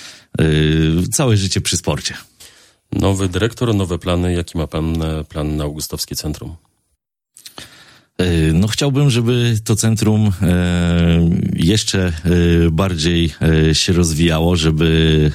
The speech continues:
Speaker 1: e, było w-, coraz więcej, e, wydarzeń sportowych.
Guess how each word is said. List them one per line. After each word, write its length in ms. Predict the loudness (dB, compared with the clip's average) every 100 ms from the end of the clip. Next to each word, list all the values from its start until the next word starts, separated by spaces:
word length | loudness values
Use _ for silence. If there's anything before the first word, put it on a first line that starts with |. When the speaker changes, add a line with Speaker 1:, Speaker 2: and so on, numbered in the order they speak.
| -4 -20 -20 -20 -18 -2
Speaker 1:
e, 240 | 2 2
było 340 | 2 2 2 0
w-, 200 | -2 -4
coraz 340 | -2 0 0
więcej, 440 | 0 0 0 0 0 0
e, 60 | 2 2 2 2 4 4 2
wydarzeń 580 | 0 -2 0 0 0 0
sportowych. 840 | 0 -2 -2 0 0 0 0 -4